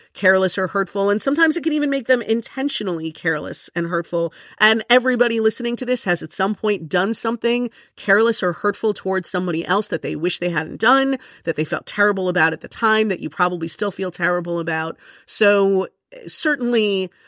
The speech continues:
I, I, I am not trying to sound like a Pollyanna that, that all human beings are angels. I, I get it. I do. Um,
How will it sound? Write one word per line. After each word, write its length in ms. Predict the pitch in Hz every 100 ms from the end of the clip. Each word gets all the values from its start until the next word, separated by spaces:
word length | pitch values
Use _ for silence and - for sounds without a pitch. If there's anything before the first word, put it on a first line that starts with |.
| _ _
I, 320 | 196 - 202 185
I, 100 | 196
I 20 |
am 200 | 190 196
not 340 | 196 196 190 -
trying 280 | - 185 180
to 60 |
sound 220 | 170 170 165
like 100 | 160
a 40 |
Pollyanna 720 | - 156 170 302 277 202 180
that, 220 | 165 160
that 80 | 165
all 200 | 165 170
human 320 | - 185 175
beings 300 | 170 165 165
are 100 | 147
angels. 540 | - 180 175 151 151 147
I, 140 | 147
I 100 | -
get 280 | 151 - 156
it. 160 | 147 -
I 120 | - 156
do. 400 | 156 151 - - - - - -
Um, 380 | 185 190 190